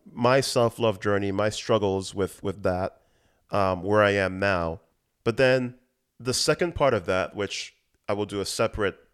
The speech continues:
you know, episode on, is how self-love affects people and things around you, right? Like, there's how self-love sort of affects you, like, you know, the individual, and your own relationship with self-love.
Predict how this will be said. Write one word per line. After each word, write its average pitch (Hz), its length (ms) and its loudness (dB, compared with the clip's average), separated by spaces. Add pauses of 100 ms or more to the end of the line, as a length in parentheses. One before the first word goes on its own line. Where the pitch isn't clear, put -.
(240)
you 104 80 -6
know, 92 240 -4
episode 90 640 -4
on, 85 400 -6 (580)
is 110 460 0 (360)
how 135 260 2
self-love 120 680 2
affects - 600 -2 (340)
people 143 500 -2
and 110 220 -2
things 98 480 -4
around 80 380 -8
you, 76 120 -16
right? 90 300 -6
Like, 98 220 -6 (400)
there's 120 300 2
how 147 180 2
self-love 127 640 2
sort 117 180 0
of 92 80 -2
affects - 520 -4 (180)
you, 104 420 -2
like, 95 240 -6
you 98 80 -6
know, 90 100 -2
the 87 120 -6
individual, 90 640 -6 (260)
and 113 200 2
your 123 180 6
own 127 140 10
relationship 110 480 0
with 104 100 -4
self-love. 95 680 0